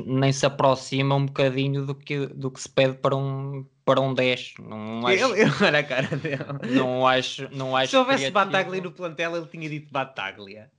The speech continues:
Speaker 1: Atenção, eu quero fazer aqui uma ressalva, porque n-,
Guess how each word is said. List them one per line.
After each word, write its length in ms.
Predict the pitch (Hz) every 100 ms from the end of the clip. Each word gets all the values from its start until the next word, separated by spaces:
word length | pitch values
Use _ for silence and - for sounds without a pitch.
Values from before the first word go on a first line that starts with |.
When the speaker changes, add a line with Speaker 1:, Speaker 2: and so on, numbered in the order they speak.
| -
Speaker 1:
Atenção, 400 | 226 220 151 151
eu 40 |
quero 160 | 185 208
fazer 220 | 185 156
aqui 180 | - 156
uma 160 | 139
ressalva, 520 | 127 - 131 139 135 131
porque 300 | - 143 139 139 131 123 - - -
n-, 180 | 139